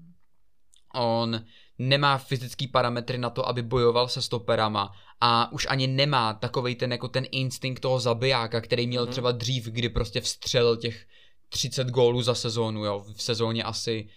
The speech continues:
Speaker 1: dva tisíce devatenáct dvacet, nebo kdy to te-, kdy to, kdy to jako vstřelil.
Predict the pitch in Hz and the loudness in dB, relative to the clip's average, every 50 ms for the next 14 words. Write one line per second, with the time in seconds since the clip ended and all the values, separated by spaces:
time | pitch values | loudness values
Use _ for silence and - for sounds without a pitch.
0 | - - - - - - - - - 113 120 117 - 131 117 110 120 110 113 110 | -20 -20 -20 -20 -20 -20 -20 -6 -2 -2 -2 0 0 -2 2 4 4 4 4 2
1 | - 117 113 110 113 107 104 107 117 113 113 110 - 117 104 104 107 104 104 104 | 0 0 0 0 -2 -2 -4 -2 2 2 2 2 0 -4 -4 -4 -4 -6 -6 -6
2 | 107 107 110 110 110 113 - 127 117 113 110 113 117 113 110 107 107 113 104 107 | -6 -6 -6 -4 -4 -6 -8 -8 -8 -6 -6 -6 -4 -6 -6 -6 -4 -4 -4 -4
3 | - 110 - - - - - - 110 101 101 98 98 98 | -4 -6 -6 -8 -8 -6 -4 -4 -2 -2 -2 -4 -6 -10